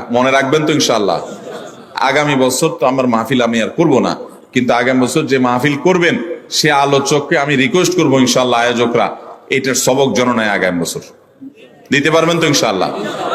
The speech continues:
আমল যদি করেন, তাহলে সবক ঠিকই দিতে পারবেন। ওই যে ভাই সবগুলো শুনে দিছে, কারণ এই আমল করেন। আচ্ছা, তিন নম্বর আমল হলো সূরা কাহাফ পড়বো। কোন সূরা পড়বো? সূরা কাহাফ। যারা কোরআন পড়তে পারেন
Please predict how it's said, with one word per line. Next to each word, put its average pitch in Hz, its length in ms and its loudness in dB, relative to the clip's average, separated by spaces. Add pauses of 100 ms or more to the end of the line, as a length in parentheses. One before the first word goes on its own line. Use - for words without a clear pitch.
(180)
আমল 190 240 2
যদি 208 200 2
করেন, 180 260 2
তাহলে 170 260 0
সবক 165 240 2
ঠিকই 151 220 0
দিতে 113 140 2
পারবেন। 104 240 2
ওই 160 120 2
যে 170 60 0
ভাই 156 240 2
সবগুলো 160 360 0
শুনে 160 220 0
দিছে, 143 260 2
কারণ 143 220 -2
এই 165 120 2
আমল 180 160 0
করেন। 151 260 0 (800)
আচ্ছা, - 180 -2 (100)
তিন 196 160 2
নম্বর 254 220 4
আমল 156 220 2
হলো 92 240 2 (760)
সূরা 190 300 2
কাহাফ 170 340 0
পড়বো। 95 260 2 (800)
কোন 160 120 0
সূরা 165 200 2
পড়বো? 175 320 4 (1120)
সূরা 127 260 0
কাহাফ। 95 360 -2
যারা 175 160 2
কোরআন 185 320 0
পড়তে 190 260 0
পারেন 147 280 0